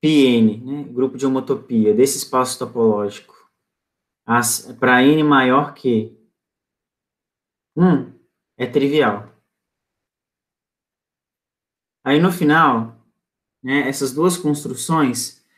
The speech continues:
vão dar uma adjunção entre top e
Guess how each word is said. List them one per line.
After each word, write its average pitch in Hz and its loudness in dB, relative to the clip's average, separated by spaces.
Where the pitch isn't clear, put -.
vão 143 2
dar 117 0
uma 127 0
adjunção 120 -2
entre - -8
top 135 -2
e 117 2